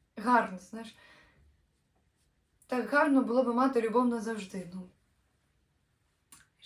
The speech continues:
Щоби, е, так сказати, щоби, щоби ти завжди пам'ятав, я люблю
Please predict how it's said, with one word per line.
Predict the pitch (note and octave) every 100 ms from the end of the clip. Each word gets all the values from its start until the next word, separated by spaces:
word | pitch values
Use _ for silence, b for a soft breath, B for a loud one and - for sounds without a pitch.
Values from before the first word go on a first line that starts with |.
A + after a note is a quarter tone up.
| -
Щоби, | G3 F#3+ F#3 F#3 _ _ b b b b b b b _ _ _ _
е, | F#3+ F3+ F3
так | - E3
сказати, | - - F#3 F3 - E3 D#3+ D#3 C#3+ b b b b b b b b b _ _ _ _ _
щоби, | - - F#3+ - F#3 F#3 b b b b b b b _ _ _ _ b b b b b b b _ _ _ -
щоби | - A3
ти | A#3+ C#4
завжди | C#4+ C4 A3 D4+
пам'ятав, | C#4 A3 G#3 G#3 G3+ A3+ G3 -
я | G3
люблю | G3+